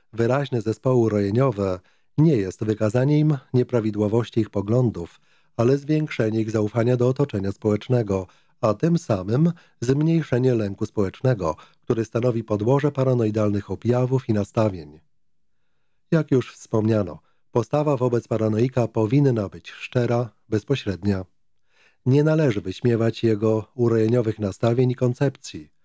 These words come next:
tylko traktować je jako prawdy indywidualne, nie odpowiadając powszechnym mniemaniom.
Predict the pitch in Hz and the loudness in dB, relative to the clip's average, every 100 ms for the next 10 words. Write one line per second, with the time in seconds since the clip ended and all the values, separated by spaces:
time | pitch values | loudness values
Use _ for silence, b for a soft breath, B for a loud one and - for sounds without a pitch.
0 | _ _ _ _ 123 113 135 131 113 104 | _ _ _ _ -2 -2 -2 0 0 -2
1 | - 120 123 120 - 123 139 135 _ _ | 0 2 2 -2 -2 0 0 -6 _ _
2 | _ 117 110 - 110 104 117 113 107 113 | _ -2 0 0 -2 0 2 0 2 0
3 | 107 104 101 107 123 123 107 110 107 b | 0 -2 0 0 2 0 0 0 0 b
4 | b b 123 123 147 - 151 147 113 104 | b b 0 0 0 -2 0 0 0 0
5 | 113 - 135 127 - 101 - 113 113 117 | -2 0 -2 -2 -4 -4 0 0 2 2
6 | 127 143 123 87 78 | 2 0 -2 -6 -16